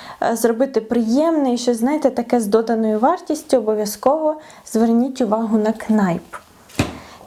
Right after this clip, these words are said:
Так, наступне, це Dove гель для душу,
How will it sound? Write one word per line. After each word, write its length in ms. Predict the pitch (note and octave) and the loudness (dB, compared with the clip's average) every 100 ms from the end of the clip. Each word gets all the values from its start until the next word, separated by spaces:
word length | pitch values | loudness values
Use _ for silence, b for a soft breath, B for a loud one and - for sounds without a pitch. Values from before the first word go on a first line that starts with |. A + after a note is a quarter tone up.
| - | -2
Так, 400 | A#3 E3 - - - - - | -2 -2 -12 -16 -10 -4 0
наступне, 1120 | A#3+ C#4 - - C#4 B3 - A3+ G#3 G3+ G3 G3 | 0 -2 -4 -2 -2 -2 -2 0 0 0 -2 -6
це 640 | - - A#3+ A3 G3+ G3 G3 - | -4 0 2 2 0 -2 -6 -6
Dove 680 | G#3 G3 B3+ A4 A#4+ - - - - | 0 2 2 0 -6 -16 -20 -6 -2
гель 160 | E4+ | 0
для 160 | D#4 E4+ | 2 0
душу, 420 | C#4+ E4 E4 C#4+ | 2 -2 0 -4